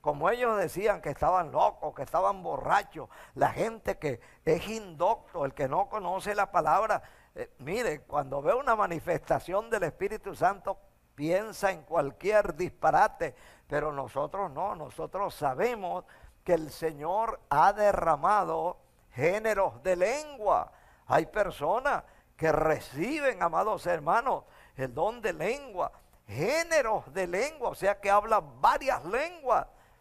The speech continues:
Fue un mundano con nosotros a Israel,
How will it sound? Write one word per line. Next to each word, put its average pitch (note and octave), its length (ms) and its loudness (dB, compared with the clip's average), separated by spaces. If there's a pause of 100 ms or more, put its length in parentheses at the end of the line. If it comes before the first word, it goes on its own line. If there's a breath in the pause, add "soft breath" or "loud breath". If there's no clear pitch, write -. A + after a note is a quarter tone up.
(360 soft breath)
Fue A#3 400 0
un G#3+ 360 -8
mundano F3+ 720 0
con D#3+ 220 -8
nosotros E3 760 -4
a D#3+ 80 0
Israel, D3+ 840 -2